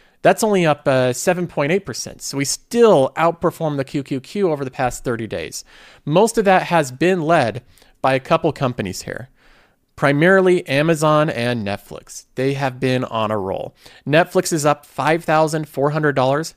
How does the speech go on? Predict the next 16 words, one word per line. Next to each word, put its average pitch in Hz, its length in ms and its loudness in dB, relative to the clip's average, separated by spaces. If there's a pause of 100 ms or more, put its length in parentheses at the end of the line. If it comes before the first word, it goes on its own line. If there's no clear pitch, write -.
(140)
twenty 143 260 -4
percent. 143 500 -6 (460)
Amazon 151 460 2
is 135 100 2
up 135 160 -2
thirteen 156 460 -2
point 127 260 -6
five 107 240 -2
percent. - 460 -12 (320)
Even 226 300 0
Google, 147 360 0
which 120 180 -4
I 139 100 0
went 160 200 -4
heavy 185 460 0
into, - 400 -6